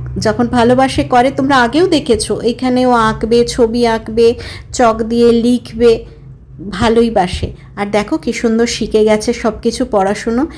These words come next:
এটা দেখে আরও বেশি ভালো লাগছে। ও যে নিজে থেকে লিখতে বসেছে, একটা চক নিয়ে হঠাৎ করে দেখছি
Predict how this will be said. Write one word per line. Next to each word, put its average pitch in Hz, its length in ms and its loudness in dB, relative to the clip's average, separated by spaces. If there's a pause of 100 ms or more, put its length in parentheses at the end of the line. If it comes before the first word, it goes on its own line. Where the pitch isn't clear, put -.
(220)
এটা 208 260 0
দেখে 208 240 -2
আরও 196 180 2
বেশি 190 260 -2
ভালো 185 280 0
লাগছে। 170 360 -2
ও 202 40 2
যে 220 160 0
নিজে 208 420 2
থেকে 262 280 -2
লিখতে 262 380 -2
বসেছে, 285 380 0
একটা 214 200 -6
চক 220 400 0
নিয়ে 277 280 4
হঠাৎ 233 400 -2
করে 320 200 0
দেখছি 311 440 -2